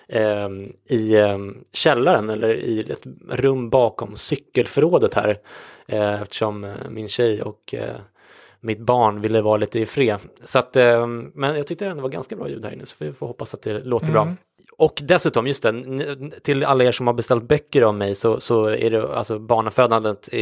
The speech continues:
Speaker 1: är ju också anledningen till att ni kanske har fått vänta någon dag extra. Och jag hoppas att det inte har varit till besvär. Eh, efter att jag började sälja boken med den handgjorda presentasken ha-, har försäljningen mer än tredubblats dessutom. Så att
Speaker 2: Wow.
Speaker 1: det har verkligen,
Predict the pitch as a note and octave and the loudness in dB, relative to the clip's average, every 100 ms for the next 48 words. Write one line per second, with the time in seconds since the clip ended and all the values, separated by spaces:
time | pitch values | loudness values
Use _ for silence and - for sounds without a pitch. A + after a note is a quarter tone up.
0 | A2 A#2 G#2+ G#2+ - A2+ A2 A2 G#2+ G#2+ | 0 2 4 2 2 2 2 2 0 -2
1 | G2+ G#2+ A2 A2 - A2 - - A2+ G#2+ | -2 -2 0 -2 -2 -4 -4 -2 -2 0
2 | A#2+ A2+ G#2+ G#2 - - G#2 - - - | 0 4 2 2 -2 0 0 -2 -16 -18
3 | - G#2+ A2 - A2 - A#2 G#2+ G#2+ G#2 | -8 0 0 0 -2 -2 -4 -2 0 -2
4 | - - - G#2+ G2+ _ - A2+ G#2+ - | -4 -12 -8 -8 -10 _ -14 -8 -4 2
5 | C3 G#2 G#2 G#2+ _ - - - - G#2+ | 2 4 0 -6 _ -20 -20 -20 -4 0
6 | G#2 G#2 - A#2+ A#2 B2 A#2 A#2+ A#2 - | 2 2 0 0 2 4 4 4 4 4
7 | B2+ C3 A2+ G#2+ A2+ G#2+ G#2 G#2+ B2 B2+ | 4 4 2 0 -2 0 -2 -4 -14 -4
8 | A2 G#2 G#2 A2 - C3+ A#2+ A#2+ A#2 A2+ | -2 -2 -4 -12 -4 -2 2 2 2 0
9 | - B2+ B2 A2+ C#3 - - A2 A2 - | 0 0 0 2 -2 0 -2 0 0 -2
10 | - A2+ G#2+ G#2 A#2 B2 A2+ A2 G#2+ G#2+ | 0 2 2 -2 0 0 0 -2 -2 0
11 | G#2 G#2 A2 _ - B2+ A2+ C#3 A#2 G#2+ | -2 -4 -12 _ -2 2 4 4 4 0
12 | - G#2+ A#2 A#2+ G#2+ A2 - - - - | 0 -2 0 0 2 0 -2 -20 -12 -4
13 | C#3+ B2+ B2 B2 - B2+ B2 A#2+ | 2 4 4 4 4 2 0 -6